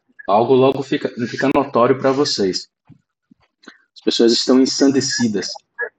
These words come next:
e elas atropelam umas às outras, velhos,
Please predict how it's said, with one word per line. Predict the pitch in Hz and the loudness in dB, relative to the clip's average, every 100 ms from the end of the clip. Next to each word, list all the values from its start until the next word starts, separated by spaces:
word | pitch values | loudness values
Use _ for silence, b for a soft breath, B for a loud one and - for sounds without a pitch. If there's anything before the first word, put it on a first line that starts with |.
| - | -6
e | 101 | -2
elas | 113 120 123 | 0 0 0
atropelam | 120 131 - 113 127 131 | -2 -2 -2 -2 2 2
umas | 120 127 117 110 | 2 0 0 0
às | 95 | -2
outras, | 104 107 117 110 101 | -2 -4 -4 -4 -4
velhos, | 87 87 107 113 110 110 - - | -4 -2 0 2 0 -2 -8 -14